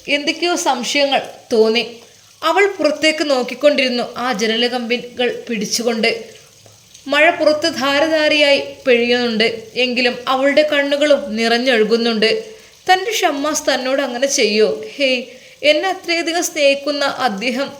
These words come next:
എങ്ങനെ? നുസൈബക്ക് വല്ലാത്ത ടെൻഷൻ ആവുകയാണ്. "റബ്ബേ, എൻ്റെ ജീവിതത്തിൽ ഇത്രയധികം ടെൻഷൻ ആയിട്ടില്ല." ഒരു നിമിഷം അവൾ ഉമ്മയെ ഓർത്തു.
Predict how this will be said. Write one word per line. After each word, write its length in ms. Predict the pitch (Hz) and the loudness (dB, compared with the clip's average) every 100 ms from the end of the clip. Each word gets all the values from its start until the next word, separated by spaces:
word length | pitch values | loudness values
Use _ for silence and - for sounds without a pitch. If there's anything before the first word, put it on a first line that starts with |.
| 277 | -6
എങ്ങനെ? 540 | 277 269 285 285 - - - - - - - - _ _ _ _ - 120 123 - - - _ _ _ _ | -4 -2 -4 -6 -12 -20 -20 -20 -20 -20 -20 -20 _ _ _ _ -20 -20 -20 -20 -20 -20 _ _ _ _
നുസൈബക്ക് 760 | 285 302 - 339 339 339 285 - | -4 -2 2 0 0 0 -2 -2
വല്ലാത്ത 520 | 220 247 247 277 285 247 - - | -4 -4 -2 -2 0 -2 -2 -4
ടെൻഷൻ 380 | 220 202 240 262 | -4 -4 -6 -4
ആവുകയാണ്. 520 | 220 185 220 202 - - | -4 -2 -2 -2 -6 -8
"റബ്ബേ, 340 | 247 190 233 240 240 | -6 -2 0 0 -2
എൻ്റെ 220 | 247 262 277 | -8 -2 -2
ജീവിതത്തിൽ 600 | 233 240 214 220 240 226 | 0 -2 -4 -4 -4 -4
ഇത്രയധികം 720 | - - - 285 311 277 285 | -6 -8 -10 -4 -2 -2 -4
ടെൻഷൻ 400 | 269 214 - 240 | -4 -4 -4 -4
ആയിട്ടില്ല." 540 | 226 - 214 208 202 - - - - 285 | -4 -4 -2 -2 -4 -10 -20 -20 -10 -2
ഒരു 140 | 349 | 0
നിമിഷം 460 | 370 359 - 359 - | 0 -2 2 0 2
അവൾ 240 | 285 311 | 2 2
ഉമ്മയെ 320 | 269 269 294 | 2 2 4
ഓർത്തു. 580 | 302 262 254 - 240 - | 6 4 4 2 -2 -4